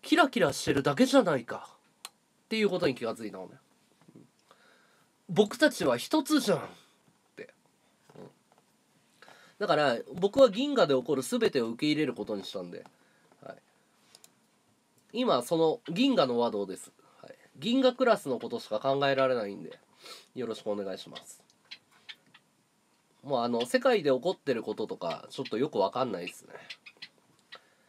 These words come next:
キラキラしてるだけだから、俺からしたら。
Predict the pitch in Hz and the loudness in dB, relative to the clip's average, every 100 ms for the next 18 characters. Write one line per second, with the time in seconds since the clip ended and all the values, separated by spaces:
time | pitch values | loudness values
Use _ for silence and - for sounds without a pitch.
0 | _ _ _ _ _ _ - 226 185 127 | _ _ _ _ _ _ -6 0 2 2
1 | 104 - 101 92 104 135 123 82 69 98 | -2 -4 -8 -4 -2 -2 -2 -4 -10 -8
2 | 95 87 95 - - | -8 -10 -12 -14 -16